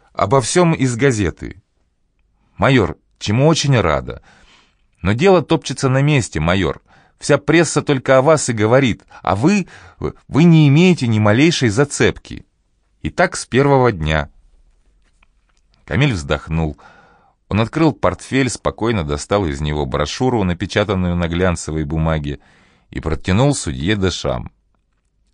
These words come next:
Журнал называется «Белые ночи».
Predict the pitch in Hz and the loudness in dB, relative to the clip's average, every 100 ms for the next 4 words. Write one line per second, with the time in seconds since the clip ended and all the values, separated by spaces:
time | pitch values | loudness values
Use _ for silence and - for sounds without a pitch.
0 | - 69 78 107 113 87 80 90 107 - | -12 -6 0 2 2 2 0 2 2 0
1 | - 78 65 _ _ _ 69 87 95 92 | -4 -4 -6 _ _ _ -4 0 2 2
2 | 80 73 67 - - | 0 -2 -6 -10 -16